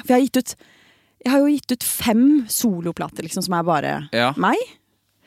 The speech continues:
Speaker 1: Og så har jeg gitt ut den, eh, en plate hvor jeg tonesatte Jon Fosse.
Speaker 2: Ja, i tjue nitten.
Speaker 1: Ja.
Speaker 2: Ja.
Speaker 1: Hvor jeg har med meg mange andre sanger og sånn, men det er jo på en måte min, det er mine komposisjoner, så det må jo også regnes som
Speaker 2: Ja, for den
Speaker 1: en
Speaker 2: var jeg
Speaker 1: plate,
Speaker 2: usikker
Speaker 1: ja.
Speaker 2: på om skulle regnes, og derfor
Speaker 1: Ikke
Speaker 2: jeg
Speaker 1: sant?
Speaker 2: spurte.
Speaker 1: Men den tenker jeg jo at,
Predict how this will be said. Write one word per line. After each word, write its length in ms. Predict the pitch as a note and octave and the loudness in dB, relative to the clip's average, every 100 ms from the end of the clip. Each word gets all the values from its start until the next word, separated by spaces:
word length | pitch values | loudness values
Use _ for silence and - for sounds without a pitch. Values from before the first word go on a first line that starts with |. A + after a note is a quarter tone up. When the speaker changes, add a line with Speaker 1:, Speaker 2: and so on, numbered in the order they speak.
| _ _ _ _ _ _ _ B3+ | _ _ _ _ _ _ _ -4
Speaker 1:
Og 60 | |
så 80 | D#4 | 0
har 60 | D#4 | 0
jeg 80 | D4+ | 0
gitt 120 | - | -2
ut 180 | C4+ - - | -6 -8 -4
den, 200 | A3 A3+ A3+ | 0 2 2
eh, 380 | A3+ A3 G#3+ G#3 - - | 0 0 -2 -4 -10 -8
en 160 | A3 G#3 | -4 -2
plate 240 | A#3 G#3+ | -2 -2
hvor 100 | - | -2
jeg 160 | F#3+ F#3+ - | -2 -2 -2
tonesatte 400 | C4 G3+ F3 G3+ | -2 -2 -2 0
Jon 160 | G3+ F#3+ | 0 0
Fosse. 400 | A#3 - - C4+ F#4+ - | -4 -4 0 0 -2 -2
Speaker 2:
Ja, 160 | B2+ | 0
i 120 | C3 A#2+ | 0 -4
tjue 240 | - A2+ | -6 -6
nitten. 460 | G2+ G#2 G2+ _ A#2+ D#3+ | -4 -6 -8 _ -8 -2
Speaker 1:
Ja. 200 | G3 - - - | -2 -2 -6 -10
Speaker 2:
Ja. 200 | A2 B2 - | -8 -8 -10
Speaker 1:
Hvor 180 | G3+ B3 | 0 2
jeg 100 | B3 | 2
har 100 | B3+ | 2
med 160 | B3 G3+ | 2 2
meg 120 | G3+ | 2
mange 180 | C4 A3+ | 2 2
andre 280 | A3 F#3 F3 | -2 -2 -2
sanger 320 | - A3 E3 | 0 0 -2
og 60 | D#3+ | -2
sånn, 160 | A#3+ B3+ | 0 2
men 80 | |
det 80 | G#3+ | 2
er 40 | G3+ | 2
jo 0 | |
på 80 | G#3 | 0
en 60 | |
måte 100 | G3 | -4
min, 160 | F#3 F3 | -4 -2
det 80 | F#3 | 0
er 60 | G3+ | 0
mine 120 | E3+ | -2
komposisjoner, 480 | E3 - F3 E3+ E3+ | -6 -4 -4 -2 -2
så 80 | G3+ | 0
det 80 | G3 | 0
må 140 | F3+ | 0
jo 60 | F3+ | -2
også 100 | G3+ | 0
regnes 280 | F#3+ D3+ D3 | 0 0 -2
som 240 | - - - | -6 -2 -2
Speaker 2:
Ja, 60 | |
for 60 | D3 | 0
den 80 | C3 | 0
Speaker 1:
en 60 | B2 | 0
Speaker 2:
var 80 | |
jeg 60 | A#2+ | 0
Speaker 1:
plate, 160 | D#3+ G2+ | -2 -4
Speaker 2:
usikker 240 | D#3+ D3+ | -6 -8
Speaker 1:
ja. 60 | F#2+ | -8
Speaker 2:
på 60 | G#2+ | -8
om 60 | G2+ | -6
skulle 160 | A#2 | -4
regnes, 380 | A2+ G2 A#2 - | -2 -4 -6 -6
og 80 | G#2+ | -6
derfor 220 | F#2+ - | -6 -2
Speaker 1:
Ikke 60 | B3 | 0
Speaker 2:
jeg 80 | C#4+ | 2
Speaker 1:
sant? 240 | E4 G#3+ | 2 0
Speaker 2:
spurte. 340 | - - F#3+ G3 | -10 -10 -10 0
Speaker 1:
Men 140 | B3+ | 2
den 120 | C#4 C#4+ | 4 2
tenker 280 | E4 A#3+ - | 0 -2 0
jeg 60 | F3 | 0
jo 60 | F#3+ | 0
at, 340 | - - - | -4 -20 -8